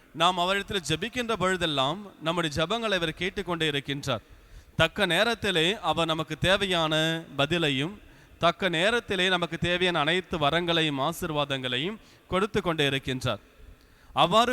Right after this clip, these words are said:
கொடுக்கவில்லை என்றால் ஏன் அவர் இவ்வாறு சொல்ல வேண்டும், "என்னிடத்திலே நீங்கள் கேளுங்கள், நான் உங்களுக்கு தருகிறேன்" என்று?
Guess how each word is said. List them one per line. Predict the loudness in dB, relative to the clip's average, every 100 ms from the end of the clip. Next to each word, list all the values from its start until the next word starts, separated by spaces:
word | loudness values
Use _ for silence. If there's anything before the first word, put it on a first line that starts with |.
| 0
கொடுக்கவில்லை | 0 0 0 2 2
என்றால் | 2 0 0 0
ஏன் | 0 -2
அவர் | -2 -2
இவ்வாறு | 2 2 2
சொல்ல | 0 0
வேண்டும், | 0 -2 -4 -8 -10
"என்னிடத்திலே | -6 -6 -4 -4 -4
நீங்கள் | -2 -4 -4
கேளுங்கள், | -4 -2 -4 -6 -6 -14 -18 -2
நான் | 0 0 -2
உங்களுக்கு | -4 -4 -4
தருகிறேன்" | -4 -2 -2 -2 -2 -4
என்று? | -6